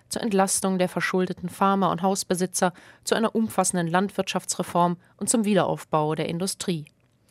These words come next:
Dazu kommt ein groß angelegtes Programm zur staatlichen Arbeitsbeschaffung, das junge Männer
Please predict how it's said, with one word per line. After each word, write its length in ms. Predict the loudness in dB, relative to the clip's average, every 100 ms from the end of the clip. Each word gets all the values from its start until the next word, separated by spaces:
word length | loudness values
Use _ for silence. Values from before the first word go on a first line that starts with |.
| -10 -6
Dazu 400 | -2 0 0 -2 -12 -4
kommt 200 | -4 0
ein 120 | 0
groß 320 | 0 0 2 0
angelegtes 580 | -2 -2 -2 -4 -8
Programm 480 | -2 -2 2 0 0
zur 140 | -2 -2
staatlichen 640 | -2 -2 -2 -4 -4 -2
Arbeitsbeschaffung, 840 | 0 0 -2 -4 -2 -2 -2 -6 -10 _ -4
das 180 | 0 2
junge 200 | 2 2
Männer 360 | 2 2 0